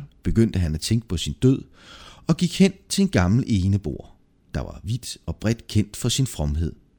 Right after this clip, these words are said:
"Ah, nu er jeg træt af at vandre omkring," sagde han. "Nu vil jeg gerne prøve at komme i himlen." "Menneskene vandrer to veje," svarede eneboerne.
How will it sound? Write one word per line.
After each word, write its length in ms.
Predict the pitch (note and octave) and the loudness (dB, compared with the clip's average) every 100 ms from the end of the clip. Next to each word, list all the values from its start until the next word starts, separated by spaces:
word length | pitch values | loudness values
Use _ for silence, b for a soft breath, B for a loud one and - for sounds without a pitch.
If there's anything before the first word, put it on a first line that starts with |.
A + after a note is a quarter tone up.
| _ - | _ -18
"Ah, 120 | - - | -16 -12
nu 140 | - | -8
er 40 | D2 | -6
jeg 100 | - | -2
træt 340 | - D#2+ G#2+ | -2 -2 -4
af 180 | F2+ A#1+ | -6 -6
at 60 | |
vandre 280 | D#2+ F#2 G#2+ | -4 -4 -2
omkring," 420 | G2 G2 A#2+ B2 | -2 -2 -4 -2
sagde 200 | - A#2+ | 0 4
han. 200 | A2+ G#2 B B B B - | 4 2 B B B B 6
"Nu 60 | F3 | 8
vil 100 | C#3 | 8
jeg 120 | G2+ | 6
gerne 220 | A2 C3 | 2 0
prøve 220 | - B2+ | 4 6
at 80 | C#3+ | 6
komme 240 | G2+ F2 | 4 2
i 40 | E2+ | 2
himlen." 460 | F#2+ B2 C3 F2 E2 _ _ _ _ _ B B B | 4 6 6 4 -4 _ _ _ _ _ B B B
"Menneskene 720 | G2+ C3 C#3 D#3 - E3+ E3 | 4 6 8 6 2 0 2
vandrer 500 | A#2+ E2+ F2+ G2+ G#2 | 2 2 2 2 2
to 300 | F#2+ - F#2+ B1 | 2 0 -2 -2
veje," 440 | C#2+ D2+ D2 D#2 - | -4 -2 -2 -4 -6
svarede 420 | - C2+ C2 B1+ | -10 -8 -8 -8
eneboerne. 640 | C#2+ D2 D#2+ D2 - A#1 | -6 -6 -6 -8 -10 -12